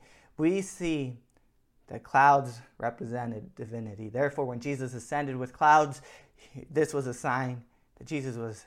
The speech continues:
ascending as divine. Two men appear, two angels appear, which should remind us maybe a little bit of Luke twenty-four in the beginning, when two men appeared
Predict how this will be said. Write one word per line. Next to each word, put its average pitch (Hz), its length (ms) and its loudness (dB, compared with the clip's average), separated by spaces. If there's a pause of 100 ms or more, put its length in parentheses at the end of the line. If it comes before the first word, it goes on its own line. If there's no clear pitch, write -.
(120)
ascending 104 500 -14 (160)
as 107 120 -16
divine. 104 420 -16 (560)
Two 196 160 0
men 180 260 2
appear, 156 320 -2
two 165 200 -4
angels 151 380 0
appear, 139 500 -6 (120)
which 123 300 -10 (280)
should 156 180 0
remind 139 400 -2
us 135 120 -6
maybe 135 220 -4
a 131 80 -2
little 139 240 0
bit 135 240 -2
of 123 200 -6 (300)
Luke 160 220 0
twenty-four 147 440 -6
in 131 80 -6
the 127 60 -8
beginning, 131 680 -4 (240)
when 127 280 -4
two 147 500 -2
men 135 300 -4
appeared 127 520 -4